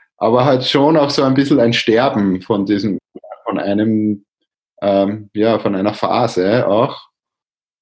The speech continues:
und ein Annehmen von, ah, okay, dann, äh, bin ich halt einfach, äh, Programmierer und es ist auch okay und die Familie und so. Ich hatte damals schon, ich glaub, wahrscheinlich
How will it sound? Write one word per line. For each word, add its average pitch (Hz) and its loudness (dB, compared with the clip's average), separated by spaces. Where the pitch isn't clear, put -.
und 110 -4
ein 101 -2
Annehmen 113 0
von, 107 0
ah, 98 -4
okay, 101 -2
dann, 104 -4
äh, 98 -4
bin 120 2
ich 127 0
halt 127 -2
einfach, 110 -4
äh, 95 -2
Programmierer 101 0
und 104 -2
es 98 -2
ist - -8
auch 85 -4
okay 117 0
und 101 -6
die - -6
Familie 120 0
und 110 -4
so. 107 0
Ich 98 0
hatte 107 -2
damals 98 -2
schon, 101 -4
ich 107 -14
glaub, 104 -4
wahrscheinlich 104 -6